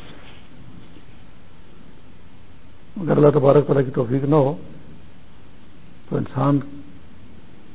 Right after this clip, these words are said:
کے بس سے باہر۔ تو اگر مشکل کام نہ ہوتا تو آج کئی لوگ بغیر نماز کے نہ پھر رہے ہوتے۔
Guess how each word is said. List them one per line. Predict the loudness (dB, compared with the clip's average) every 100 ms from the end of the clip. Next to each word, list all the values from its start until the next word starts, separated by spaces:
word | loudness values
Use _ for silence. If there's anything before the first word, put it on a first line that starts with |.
| -12 -12 -12 -10 -10 -10 -6
کے | 2
بس | 2 4
سے | 2
باہر۔ | 2 -4 -8 -12 -12 -12 -12 -12 -12 -12 -12 -12 -12 -12 -12 -10 -10 -10 -10 -12 -12 -12 -6
تو | 0
اگر | 4
مشکل | 4 4 8
کام | 8 10
نہ | 8
ہوتا | 8 6 2 0 -10 -10 -2
تو | 2
آج | 2 6
کئی | 6
لوگ | 10 10
بغیر | 10 4 4
نماز | 6 6 4 4
کے |
نہ | 0 4
پھر | 6
رہے | 8
ہوتے۔ | 6 4 -10